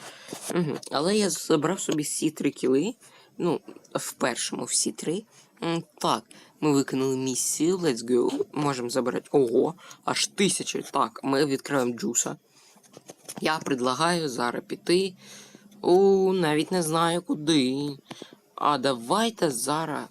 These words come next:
в, м, давайте в нокаут підемо.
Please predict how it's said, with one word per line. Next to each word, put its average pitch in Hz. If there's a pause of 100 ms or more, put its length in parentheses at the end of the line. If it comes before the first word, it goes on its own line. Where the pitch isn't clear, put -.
(120)
в, 131 (1080)
м, 131 (600)
давайте 147
в 139
нокаут 123
підемо. 117